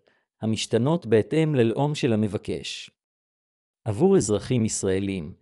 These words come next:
דרישת התושבות היא לפחות שש שנים בגרמניה. על המועמדים גם להוכיח שהם מתגוררים בגרמניה במשך שש השנים המלאות ושהם היו שכירים או עצמאיים במהלך תקופה זו.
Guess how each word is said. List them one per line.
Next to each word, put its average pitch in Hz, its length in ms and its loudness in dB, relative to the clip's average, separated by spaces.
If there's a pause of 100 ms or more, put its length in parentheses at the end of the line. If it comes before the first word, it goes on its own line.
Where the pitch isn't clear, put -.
(320)
דרישת 107 400 0
התושבות 120 580 0
היא 139 100 0
לפחות 160 480 0
שש - 300 -4
שנים 123 340 0
בגרמניה. 95 720 -2 (1000)
על 107 120 -2
המועמדים 110 720 0
גם 113 200 4
להוכיח 110 500 2
שהם 120 220 0
מתגוררים 117 560 0
בגרמניה 113 640 2
במשך 117 520 -2
שש - 240 -4
השנים 120 380 -2
המלאות 113 520 0
ושהם 110 320 0
היו 113 200 2
שכירים 120 480 -4
או 120 160 2
עצמאיים 113 540 -2
במהלך 117 480 0
תקופה 107 380 0
זו. 90 360 -6